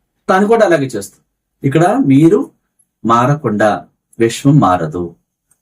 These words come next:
ఇలా మనం చేసే ఆలోచనలో గురువు ద్వారా నేర్చుకున్నప్పుడు ఇంకెన్నో విషయాలు, చాలా విషయాలు ఉంటాయి. ఒక్కొక్క వ్యక్తిలో ఒక్కొక్క సమస్య ఉంటది. ఇప్పుడు ఒక సబ్జెక్ట్ ఒక వ్యక్తికి చెప్పింది మరో వ్యక్తికి పనికిరాదు.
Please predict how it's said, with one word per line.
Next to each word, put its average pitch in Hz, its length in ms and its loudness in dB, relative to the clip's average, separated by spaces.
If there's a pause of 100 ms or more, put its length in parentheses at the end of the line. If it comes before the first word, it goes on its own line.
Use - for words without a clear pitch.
(140)
ఇలా 127 240 2
మనం 117 400 -4
చేసే 131 220 0
ఆలోచనలో 117 840 -2 (440)
గురువు 135 240 4
ద్వారా 127 220 -2
నేర్చుకున్నప్పుడు 110 840 -4
ఇంకెన్నో 131 520 2
విషయాలు, 139 380 0 (100)
చాలా 117 140 -2
విషయాలు 113 420 -6
ఉంటాయి. 95 220 -10 (320)
ఒక్కొక్క 131 300 -2
వ్యక్తిలో 131 360 0
ఒక్కొక్క 120 220 -6
సమస్య 123 420 -2
ఉంటది. 90 240 -6
ఇప్పుడు - 540 -4
ఒక 135 120 -2
సబ్జెక్ట్ 147 440 -2
ఒక 139 180 0
వ్యక్తికి 135 420 0
చెప్పింది 143 300 0
మరో 131 260 2
వ్యక్తికి 135 320 -2
పనికిరాదు. 127 460 -2